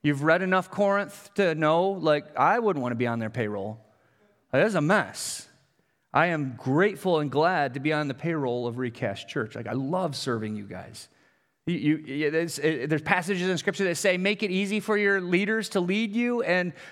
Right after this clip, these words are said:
this has been one of those churches. I talk with other pastors who have, like, horror stories to share. I'm like, "Man, pray, pray for you.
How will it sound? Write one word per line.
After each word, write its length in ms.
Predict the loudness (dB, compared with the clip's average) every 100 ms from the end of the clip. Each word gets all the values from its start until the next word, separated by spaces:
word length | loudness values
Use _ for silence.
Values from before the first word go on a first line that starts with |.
| -4
this 120 | -2
has 120 | 0
been 180 | 0 2
one 120 | 2
of 60 | 0
those 180 | -2 -4
churches. 680 | -4 -4 -4 -10 -12 -16 -20 _ _ _ _
I 60 | -2
talk 180 | 2 2
with 140 | 2
other 160 | 2 2
pastors 560 | 4 2 2 0 -2
who 100 | 0
have, 260 | 2 2 2
like, 200 | 0 -2
horror 360 | -2 0 0 -2
stories 440 | -2 -2 -4 -6
to 100 | -8
share. 400 | -6 -6 -8 -14 -20 -20 -20 _ _ _ -12
I'm 80 | -10
like, 180 | -8
"Man, 420 | -6 -2 -2 -4 -6
pray, 180 | -10 -10
pray 160 | -6 -6
for 140 | -4
you. 360 | -2 0 0 -4